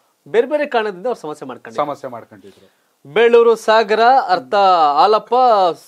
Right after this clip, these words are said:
Speaker 1: ಸೊರಬದಲ್ಲಿದ್ರು.
Speaker 2: ಹ್ಮ್, ಹ್ಮ್.
Speaker 1: ಬೇಳೂರು ಆಚೀಚೆ ಮಾಡ್ಕೊಂಡು ಹೋದಾಗ ಆಲಪ್ಪನ್ ತಕೊಂಡೋಗಿ ಸಾಗರಕ್ಕೆ ಹಾಕಿದ್ರು. ಸೊರಬದಲ್ಲಿ ಕುಮಾರ್ಗೆ ಅವಕಾಶ ಮಾಡ್ಕೊಟ್ರು.
Speaker 2: ಕುಮಾರ್ಗೆ ಅವಕಾಶ ಮಾಡ್ಕೊಟ್ರು.
Speaker 1: ಕುಮಾರ್ ಬಂಗಾರಪ್ಪ ಅವಕಾಶ ಮಾಡ್ಕೊಟ್ರು.
Speaker 2: ಆದ್ರೂ ಅಲ್ಲಿರುವಂತ ಮೂಲ ಒಂದು ಬಿ ಜೆ ಪಿ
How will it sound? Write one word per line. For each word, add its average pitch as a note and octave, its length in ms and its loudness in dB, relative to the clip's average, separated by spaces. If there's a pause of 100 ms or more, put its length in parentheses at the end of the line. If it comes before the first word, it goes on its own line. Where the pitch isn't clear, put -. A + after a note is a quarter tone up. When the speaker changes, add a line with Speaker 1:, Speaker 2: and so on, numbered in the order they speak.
(140)
Speaker 1:
ಸೊರಬದಲ್ಲಿದ್ರು. D3+ 600 -4
Speaker 2:
ಹ್ಮ್, A#2 260 -20
ಹ್ಮ್. D#3+ 200 -20 (680)
Speaker 1:
ಬೇಳೂರು A3+ 460 4
ಆಚೀಚೆ A3 340 -2
ಮಾಡ್ಕೊಂಡು G#3 360 -4
ಹೋದಾಗ F3+ 300 -2 (240)
ಆಲಪ್ಪನ್ G3 460 -2
ತಕೊಂಡೋಗಿ E3 680 -4
ಸಾಗರಕ್ಕೆ F3 560 0
ಹಾಕಿದ್ರು. F3 480 -6
ಸೊರಬದಲ್ಲಿ E3 540 -4
ಕುಮಾರ್ಗೆ D3 380 -8
ಅವಕಾಶ A#2+ 340 -10
ಮಾಡ್ಕೊಟ್ರು. G#2+ 380 -20
Speaker 2:
ಕುಮಾರ್ಗೆ B2+ 360 -12
ಅವಕಾಶ G#2 280 -20
ಮಾಡ್ಕೊಟ್ರು. G2+ 280 -20
Speaker 1:
ಕುಮಾರ್ D3+ 240 0
ಬಂಗಾರಪ್ಪ C3 300 -8
ಅವಕಾಶ A#2+ 300 -12
ಮಾಡ್ಕೊಟ್ರು. F#3+ 360 -2
Speaker 2:
ಆದ್ರೂ - 0 -
ಅಲ್ಲಿರುವಂತ A3 600 0
ಮೂಲ G3 440 -2
ಒಂದು D#3+ 400 -4
ಬಿ C#3+ 180 -14
ಜೆ D#3+ 140 -12
ಪಿ C#3 520 -16